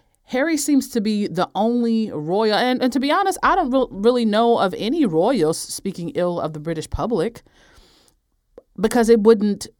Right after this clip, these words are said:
behoove them to do that, given that they are tax funded,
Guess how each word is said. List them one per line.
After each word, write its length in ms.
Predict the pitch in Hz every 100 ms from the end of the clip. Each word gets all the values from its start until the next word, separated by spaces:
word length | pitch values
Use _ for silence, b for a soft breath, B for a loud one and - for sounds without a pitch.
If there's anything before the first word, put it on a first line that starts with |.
| 175
behoove 460 | 202 180 220 180
them 180 | 165 180
to 160 | 139 165
do 280 | 127 175 180
that, 280 | 147 139
given 300 | 147 165 151
that 220 | 147 147 156
they 160 | 147
are 160 | - -
tax 480 | - 156 156 - - -
funded, 600 | 143 139 143 92 -